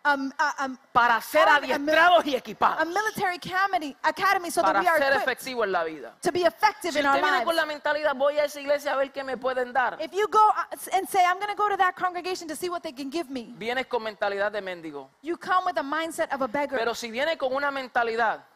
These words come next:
Speaker 1: But if you come with a
Speaker 2: de
Speaker 1: mindset
Speaker 2: uno que se enlista
Speaker 1: that you are enlisting
Speaker 2: para ser equipado, entrenado
Speaker 1: to be equipped, to be
Speaker 2: para la
Speaker 1: trained
Speaker 2: vida,
Speaker 1: for life,
Speaker 2: entonces aprenderás principios gubernamentales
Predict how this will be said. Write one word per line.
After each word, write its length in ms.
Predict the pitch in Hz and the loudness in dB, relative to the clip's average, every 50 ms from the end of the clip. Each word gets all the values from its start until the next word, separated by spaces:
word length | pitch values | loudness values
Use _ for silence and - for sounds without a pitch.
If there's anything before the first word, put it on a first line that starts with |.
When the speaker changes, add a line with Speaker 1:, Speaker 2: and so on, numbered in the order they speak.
| _ _ | _ _
Speaker 1:
But 120 | 330 330 | 2 2
if 80 | 330 320 | 2 0
you 80 | 359 370 | -2 0
come 160 | - 403 381 | 0 0 0
with 100 | 381 370 330 | 0 0 0
a 20 | |
Speaker 2:
de 60 | 302 | 0
Speaker 1:
mindset 360 | 320 339 370 359 349 - 214 220 254 | 0 -2 -2 -2 -2 0 2 2 2
Speaker 2:
uno 200 | 285 294 294 285 | 2 2 0 2
que 120 | - 262 | 0 -2
se 140 | 233 - 240 | -2 -2 -4
enlista 540 | 226 208 202 214 247 240 - - _ 185 151 - - - - _ _ | -4 -2 0 0 -2 -2 -4 -4 _ -2 -2 -2 -6 -14 -18 _ _
Speaker 1:
that 140 | 302 302 | -6 -4
you 140 | 330 359 392 381 | 0 4 6 6
are 100 | 359 330 | 6 6
enlisting 560 | 302 302 302 370 403 - - - 339 285 240 | 2 0 0 0 0 -2 -6 -6 -6 -2 0
Speaker 2:
para 220 | 190 190 190 190 | 2 2 2 2
ser 200 | - - 240 247 | 0 0 2 2
equipado, 540 | 247 226 - 220 196 - - 233 233 233 226 | 2 2 2 -4 -4 0 2 2 2 2 0
entrenado 520 | 214 185 - 208 208 214 220 208 190 165 151 | -2 -4 -4 -2 0 2 2 2 2 0 0
Speaker 1:
to 100 | - 381 | -2 0
be 180 | - 392 392 381 | 2 2 2 2
equipped, 440 | 311 - - - 415 392 392 - - | 2 2 4 4 4 4 4 0 -4
to 80 | - - | -6 -4
be 120 | 349 339 - - | -4 -6 2 6
Speaker 2:
para 300 | 254 233 233 240 233 240 | 8 8 10 10 8 8
la 160 | 240 233 233 | 8 8 6
Speaker 1:
trained 220 | 240 294 320 311 254 | 4 2 0 0 2
Speaker 2:
vida, 260 | 233 202 165 135 127 - - - - - | 2 2 2 0 -4 -10 -16 -16 -4 0
Speaker 1:
for 120 | 320 320 | 2 2
life, 460 | 320 330 359 359 349 320 277 240 214 - - - - - | 4 4 4 4 4 2 0 -2 -6 -10 -14 -16 -6 -4
Speaker 2:
entonces 460 | - 220 220 208 285 302 285 - 277 | -4 -2 0 0 -2 0 2 2 2
aprenderás 560 | 247 - 262 247 233 233 220 240 233 269 294 285 - | 2 2 0 -2 -2 0 0 2 4 4 4 2 -2
principios 640 | 302 277 254 233 - - - 370 330 - - 277 247 | -6 -6 -6 -6 -6 -4 -4 -4 -4 0 0 -2 0
gubernamentales 880 | - 254 247 254 240 220 233 226 233 233 226 - 330 285 254 214 170 143 | 0 0 2 2 2 2 2 0 0 -2 0 2 4 4 4 4 0 -4